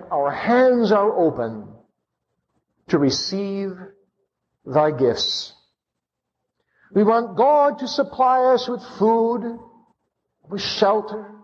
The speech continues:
and clothing, all kinds of things, maybe even the means of grace. Maybe you enjoy coming to church, but by nature, it goes no further than that.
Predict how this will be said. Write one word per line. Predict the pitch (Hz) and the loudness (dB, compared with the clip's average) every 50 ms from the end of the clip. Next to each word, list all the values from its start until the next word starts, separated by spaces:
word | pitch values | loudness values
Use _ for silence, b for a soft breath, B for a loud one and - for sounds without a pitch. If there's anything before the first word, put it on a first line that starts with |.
| _ - | _ -12
and | 190 185 190 | -12 -12 -12
clothing, | - - 185 180 175 185 180 175 170 170 180 180 185 185 185 185 180 - _ _ _ _ _ _ _ _ _ _ _ _ - | -6 -2 2 2 2 2 2 -2 -2 -4 -4 -6 -6 -10 -14 -18 -20 -20 _ _ _ _ _ _ _ _ _ _ _ _ -6
all | - 220 240 | -2 -2 -2
kinds | 240 - 240 247 220 202 160 | 0 0 2 2 2 4 2
of | 160 - | 2 0
things, | 143 123 120 117 117 | 0 -4 -2 -2 0
maybe | 156 208 247 277 254 262 | 2 2 2 2 2 0
even | 262 254 240 254 | 0 2 2 2
the | 240 233 | 2 2
means | 208 208 214 226 214 - | 2 2 2 2 0 -2
of | 214 180 | -4 -6
grace. | - 135 120 120 - - - - | -6 -6 -6 -6 -6 -8 -4 0
Maybe | 190 240 269 277 | 0 0 2 2
you | 262 277 262 269 - - - | 0 0 0 -2 -6 -4 0
enjoy | 262 226 156 123 165 208 208 214 208 196 | 0 2 2 4 4 4 4 2 0 -2
coming | 208 170 160 156 147 | -4 -8 -10 -10 -10
to | 139 139 | -12 -10
church, | 135 - 160 139 120 - - B B B B B B B - | -6 -2 -2 -2 -2 -4 -12 B B B B B B B -2
but | 240 233 - - - - - _ _ _ _ _ _ - | -2 -2 -2 -8 -20 -20 -20 _ _ _ _ _ _ -6
by | - 214 220 | -4 -4 -2
nature, | 233 240 240 262 294 302 233 - - - 151 139 - - - - - _ _ _ _ _ _ _ _ _ _ _ _ _ _ _ _ _ _ _ _ _ _ _ _ _ _ _ | 0 0 2 4 4 2 2 -2 -4 -6 -6 -6 -6 -8 -14 -20 -20 _ _ _ _ _ _ _ _ _ _ _ _ _ _ _ _ _ _ _ _ _ _ _ _ _ _ _
it | - 151 | -4 -2
goes | 135 151 170 160 151 117 | 0 2 2 2 2 0
no | 151 160 165 190 202 202 | 0 0 2 2 2 0
further | - - - 170 165 160 151 151 151 143 143 - - - - | -2 -2 0 2 2 2 2 2 0 0 -2 -8 -16 -14 -8
than | - 123 113 95 | -8 -6 -4 -4
that. | 95 90 - - - - - - - | -6 -6 -6 -8 -12 -14 -16 -16 -16